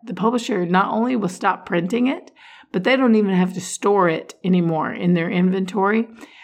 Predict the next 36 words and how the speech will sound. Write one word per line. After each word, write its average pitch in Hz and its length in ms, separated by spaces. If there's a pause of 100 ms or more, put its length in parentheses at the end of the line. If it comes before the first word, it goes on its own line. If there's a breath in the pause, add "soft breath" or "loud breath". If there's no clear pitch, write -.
(120)
So 208 320
I 196 160
got 240 180
a 208 60
call 202 800
in 196 300
twenty 262 640
twenty, 330 800 (400)
three 208 240
years 190 220
later, 175 260
that 170 180
said, 180 220
"This 180 140
book 180 220
hasn't, 175 560
um, 185 380
met 190 220
any 190 220
sales 196 340
goals. 202 380 (400 loud breath)
So 190 400
we're 190 260
gonna 180 140
get 214 360
rid 208 400
of 180 220
the 190 80
copies 180 440
that 180 100
we - 80
have 170 200
in 165 120
storage," 165 520 (380 loud breath)
which 196 380 (420)
that, 185 460